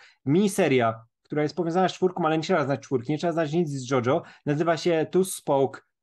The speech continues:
Rohan Kishibe i to jest o postaci Rohana Kishibe, mangaki, który jest bohaterem i jest tam w tym mieście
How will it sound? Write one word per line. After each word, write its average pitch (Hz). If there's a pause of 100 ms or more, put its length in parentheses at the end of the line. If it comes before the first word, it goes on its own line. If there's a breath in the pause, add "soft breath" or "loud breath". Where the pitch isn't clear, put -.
(100)
Rohan 147
Kishibe 143 (120)
i 131
to 165
jest 156
o 180
postaci 156
Rohana 151
Kishibe, 139
mangaki, 139
który 123
jest 123
bohaterem 123
i 123
jest 135
tam 127
w -
tym 131
mieście 127